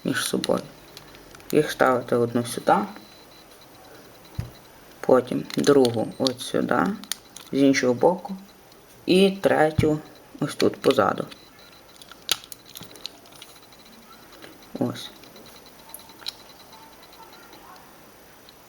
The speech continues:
М, після цього. А ні, перепрошую, я чуть-чуть помилився.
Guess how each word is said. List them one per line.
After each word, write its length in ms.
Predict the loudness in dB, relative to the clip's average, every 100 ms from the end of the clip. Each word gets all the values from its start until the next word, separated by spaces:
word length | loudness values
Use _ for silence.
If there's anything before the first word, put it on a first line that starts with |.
| -20 -20 -20 -20 -20 -20 -20 -10 0
М, 240 | 2 0 2
після 320 | 0 2 0
цього. 480 | 2 4 4 2 -2 -6 -20 -20 -20 -20 -20 -20 -20 -20 -20 -20 -20 -18 -12 -10 -12 -8 2
А 120 | 6
ні, 200 | 6 4 -2 -16 -20 -12 -10 -12 -6 4
перепрошую, 640 | 4 6 4 4 2 2 4
я 160 | 4
чуть-чуть 380 | 2 -2 -4 -2
помилився. 540 | 4 4 4 2 -2